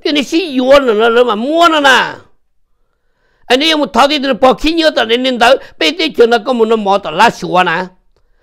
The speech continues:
Lấy những mũi cho nó khăn nồng cho nó xong bê đó không chứ, có một thằng tao đã dùng một cái này có, có thằng tao này đi lo chơi đi mua chứ, có những bông bò tao muốn nó khăn nồng bỏ chứ châu kia. Ô,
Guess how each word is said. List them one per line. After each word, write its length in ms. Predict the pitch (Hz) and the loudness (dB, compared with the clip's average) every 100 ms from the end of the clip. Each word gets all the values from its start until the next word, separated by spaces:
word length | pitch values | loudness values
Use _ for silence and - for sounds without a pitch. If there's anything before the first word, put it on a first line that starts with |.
| _ _ | _ _
Lấy 180 | 214 262 | 0 2
những 140 | 294 | 2
mũi 120 | 302 302 | -2 -2
cho 80 | 262 | -2
nó 80 | 254 | 2
khăn 180 | 269 294 | 2 2
nồng 180 | 247 190 | 0 0
cho 100 | 226 | 0
nó 160 | 277 | 0
xong 300 | 247 269 254 | 2 2 4
bê 160 | 262 254 | 4 4
đó 120 | 247 | 4
không 200 | 214 247 | 2 2
chứ, 100 | 226 190 - | -2 -4 -8
có 140 | - 277 | -2 2
một 120 | 247 - | 2 2
thằng 160 | 262 254 | -2 2
tao 160 | 254 | 0
đã 120 | 214 | 0
dùng 200 | 180 254 | 0 0
một 60 | 240 | 0
cái 140 | 233 | -2
này 100 | 240 190 | -4 -4
có, 120 | 214 | -6
có 120 | 202 220 | -2 0
thằng 200 | 226 262 | 2 2
tao 80 | 254 | 0
này 140 | 214 | -2
đi 140 | 208 220 | -2 0
lo 140 | 220 | 0
chơi 200 | 233 240 | 2 0
đi 160 | 226 240 | 0 0
mua 160 | 240 | 0
chứ, 200 | 220 220 - - | 2 0 -2 -4
có 100 | - | 0
những 200 | 262 202 | 2 2
bông 200 | 208 226 | 0 0
bò 120 | 214 | 0
tao 220 | 233 226 214 | -2 -2 -4
muốn 120 | 277 | -2
nó 60 | 262 - | -2 0
khăn 180 | 254 | 0
nồng 180 | 254 180 | 0 -6
bỏ 120 | 196 202 | -6 -4
chứ 120 | 208 - _ | -6 -8 _
châu 280 | - 698 277 214 | -2 0 0 0
kia. 200 | 254 185 - _ _ _ _ _ _ _ | 0 0 -6 _ _ _ _ _ _ _
Ô, 840 | - 277 339 359 370 370 381 381 | -2 4 6 6 8 8 8 6